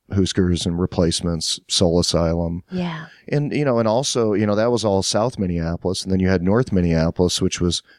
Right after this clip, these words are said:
Speaker 1: Prince and,
Speaker 2: Mm-hmm.
Speaker 1: you know, Terry and Jimmy and, you know, The Time and
Speaker 2: Yeah.
Speaker 1: Alexander O'Neill. I mean, just all this great stuff that was, you know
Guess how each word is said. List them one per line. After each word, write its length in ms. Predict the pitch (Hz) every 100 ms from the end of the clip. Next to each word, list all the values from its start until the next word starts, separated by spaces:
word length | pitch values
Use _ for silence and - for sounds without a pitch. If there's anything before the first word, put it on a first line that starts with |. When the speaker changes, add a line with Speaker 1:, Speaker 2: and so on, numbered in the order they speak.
| _
Speaker 1:
Prince 520 | - 98 90 95 -
and, 180 | 82 85 - -
Speaker 2:
Mm-hmm. 240 | 208 180
Speaker 1:
you 40 | 92
know, 140 | 85
Terry 340 | - 95 90 85
and 100 | 85
Jimmy 520 | 90 87 87 87 90
and, 240 | 85 78 - - -
you 80 |
know, 80 | 85
The 80 | 76
Time 520 | - 90 87 87 90 82
and 100 | 185
Speaker 2:
Yeah. 640 | 202 220 233 202 165 156 -
Speaker 1:
Alexander 760 | 90 85 87 87 87 87 87
O'Neill. 420 | 87 82 87 90
I 80 | 87
mean, 120 | 82
just 260 | 87 101 -
all 300 | - 95 107
this 160 | 92 -
great 300 | 90 82 -
stuff 280 | 120 160 -
that 100 | 71
was, 340 | - - - -
you 120 | 87
know 260 | 85 85